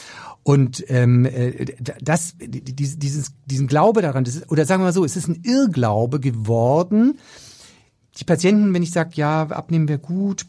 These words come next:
es wird sich mit den Krankheiten besser", und dann sagen die, "Ich kann mich ja nicht, ich kann keinen Sport machen, weil." Und das,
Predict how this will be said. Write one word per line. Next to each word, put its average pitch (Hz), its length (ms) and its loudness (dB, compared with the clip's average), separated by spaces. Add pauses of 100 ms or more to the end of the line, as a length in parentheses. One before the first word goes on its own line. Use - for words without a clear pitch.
es 165 180 -10
wird 165 160 -10
sich - 300 -12
mit - 300 -8
den 143 80 -6
Krankheiten 165 480 -2
besser", 160 260 -2
und 165 80 -2
dann 151 120 0
sagen 147 200 0
die, 160 60 -2
"Ich - 160 -10
kann 175 140 0
mich 180 140 2
ja 170 100 0
nicht, 160 200 0
ich 160 100 -6
kann 185 140 -2
keinen 170 160 -2
Sport 165 240 -2
machen, 147 240 0
weil." 135 360 -2 (760)
Und 156 240 0
das, 196 320 0